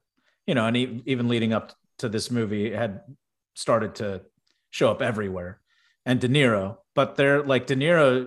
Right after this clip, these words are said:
is, I love De Niro's kind of just cast as a small part, you know, and it's like, uh, I,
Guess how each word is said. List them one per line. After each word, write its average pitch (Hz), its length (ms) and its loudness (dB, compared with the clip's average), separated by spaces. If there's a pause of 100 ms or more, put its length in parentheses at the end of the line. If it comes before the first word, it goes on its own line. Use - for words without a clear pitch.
is, 117 460 -8 (1040)
I 123 80 2
love 151 340 4
De 139 80 -2
Niro's 123 420 0
kind 120 220 -4
of 110 80 -2
just 107 200 -10
cast 120 400 -2
as 107 100 -6
a 101 40 -8
small 120 760 0 (1040)
part, 127 440 2
you 127 100 -4
know, 123 200 2
and 120 100 2
it's 117 240 -6
like, 113 440 -4
uh, 110 380 -2 (320)
I, 117 180 -2